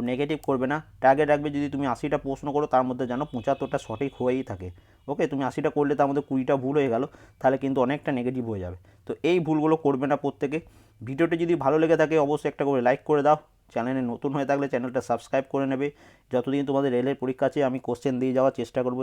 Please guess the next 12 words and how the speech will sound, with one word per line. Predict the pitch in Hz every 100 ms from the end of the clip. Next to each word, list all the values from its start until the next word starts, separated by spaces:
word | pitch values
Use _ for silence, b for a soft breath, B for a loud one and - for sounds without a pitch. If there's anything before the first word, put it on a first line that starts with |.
| 127
যেগুলো | 120 120
তোমাদের | 120 120 120
পরীক্ষা | 113 117 120 123
এসছে। | - - 143 b b b b 135
এর | 156 143
আগে | 139 160 165
তোমাদের | 156 156 156
দেখো | 143 165 160 - _ -
আঠাশ | 120 151 -
তারিখ, | 147 147 147 - _ - -
ঊনত্রিশ | 131 135 139 -
তারিখ, | 139 135 143